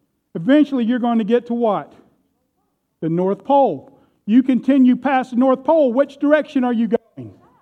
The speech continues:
South. You keep going south. You eventually get to where? The South Pole. You keep going. Which direction are you then heading? North again.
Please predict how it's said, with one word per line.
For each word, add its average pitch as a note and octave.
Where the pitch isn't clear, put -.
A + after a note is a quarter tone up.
South. C4
You F#3+
keep B3+
going B3+
south. C4
You G#3
eventually B3
get C4+
to C4+
where? C4
The G#3
South D#4+
Pole. E3
You G3+
keep B3+
going. C#4
Which G3+
direction A#3+
are B3+
you C4
then F4
heading? G3
North F#4+
again. F3+